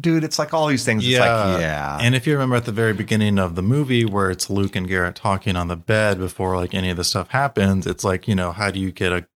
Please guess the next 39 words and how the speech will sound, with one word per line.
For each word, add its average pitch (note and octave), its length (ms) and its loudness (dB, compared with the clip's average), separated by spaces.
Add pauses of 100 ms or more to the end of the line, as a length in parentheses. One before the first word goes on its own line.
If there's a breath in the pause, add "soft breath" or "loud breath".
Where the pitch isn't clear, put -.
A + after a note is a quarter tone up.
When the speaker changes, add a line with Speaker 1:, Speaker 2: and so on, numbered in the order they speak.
(220)
Speaker 2:
you G#2+ 160 2
know, F2+ 160 2
girl F2 540 -4
attracted F#2+ 400 -4
to F#2 80 -4
you? F2 240 -2
It's, - 320 -4 (400)
you G#2 80 2
know, F#2 140 4
making F2+ 300 -2
her E2+ 100 -4
scared. - 480 -6 (520)
So B2 220 2
at B2 120 2
this D3 180 -2
point, B2 560 0 (380)
you A#2 180 4
know, G2 160 4
we A#2 240 2
le-, B2 220 0
we, C3 240 2
we C3+ 260 0
find C#3+ 240 0
out A#2 100 2
a G#2+ 60 0
few C3 180 -2
minutes A2+ 260 2
before G#2+ 340 -2
Ashley G2+ 440 -2
does B2 380 0
that F#2+ 260 0
this G2+ 160 -2
is G2 140 -6
obviously F#2+ 400 -2
a F2+ 80 -2
setup G2 460 0
by F2+ 140 0
Luke, A2 400 0 (480)
um, F#2 540 0